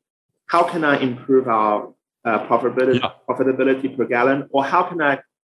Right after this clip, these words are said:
Speaker 1: reduce costs or prevent costs, uh, unnecessary costs from incurring?
Speaker 2: Love it. Yeah. And you just taught a three-minute mini finance class to everybody.
Speaker 1: <laughs>
Speaker 2: So that was great. So everybody out there driving around or even in the C stores, right?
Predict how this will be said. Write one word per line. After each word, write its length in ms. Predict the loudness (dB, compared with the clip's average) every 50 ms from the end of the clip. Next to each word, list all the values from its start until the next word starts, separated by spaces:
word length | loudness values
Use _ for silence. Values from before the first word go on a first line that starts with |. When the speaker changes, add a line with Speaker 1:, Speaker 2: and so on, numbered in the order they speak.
| _ _ _ _ _ _ _ _ _ _ _ 0
Speaker 1:
reduce 500 | 0 0 2 0 0 0 0 0 -2 -10
costs 640 | -14 -4 -2 0 2 2 0 -2 -6 -12 -16 -14 0 2
or 200 | 2 2 2 -2
prevent 440 | -4 0 0 2 0 0 -2 -6
costs, 640 | -4 0 0 0 2 0 -4 -6 -8 -14 -20 -20 _ _ _ _ _ -4
uh, 180 | -2 -2 -2 0
unnecessary 540 | 0 2 2 2 0 -4 -6 0 0 0 0
costs 320 | 2 0 -2 -2 -2 -6
from 160 | -8 -10 -12
incurring? 360 | -12 -14 -18 _ -20 -20 -20 -20 _ _ _ _ _ -16 -8 -2
Speaker 2:
Love 240 | 2 2 4 2 2
it. 120 | -2 -6 _
Yeah. 220 | 2 2 2 2 0 -6 -16 -20 -20 -20 -10 -4
And 100 | -2 0
you 80 | 2
just 280 | 2 2 0 0 -4 -4
taught 260 | 0 2 2 2 0
a 160 | 0 -4 -6
three-minute 800 | -6 -6 -6 -2 0 0 2 2 2 2 2 2 2 0 -2 -4 -6
mini 540 | -4 -4 -2 0 2 2 2 2 0 0
finance 560 | -2 -4 _ 0 2 2 2 0 -2 -4 -6 -8
class 400 | -4 -2 0 2 2 2 2 2
to 100 | 2 2
everybody. 760 | 2 2 2 4 4 4 4 2 0 -2 0 -2 -4 -6 -6 -14
Speaker 1:
<laughs> 40 | _ _ _ _ _
Speaker 2:
So 220 | -4 -2 -2 0
that 160 | 0 0 0
was 160 | 0 0 -2 -4
great. 580 | -6 -4 0 2 2 2 0 -2 -6 -14 -20
So 160 | -8 -2 0
everybody 480 | 0 0 0 0 0 0 0 2 2 2
out 260 | 0 0 -2 -4 -2
there 200 | 0 2 2 2
driving 480 | 0 0 0 2 2 2 2 2 0 0
around 460 | 0 0 0 2 2 2 2 2 0
or 80 | 0 0
even 240 | 0 0 2 2
in 100 | 2 2
the 80 | 0 0
C 220 | 0 0 0 0
stores, 400 | 0 0 0 2 2 2 0 -2
right? 280 | 0 2 2 2 2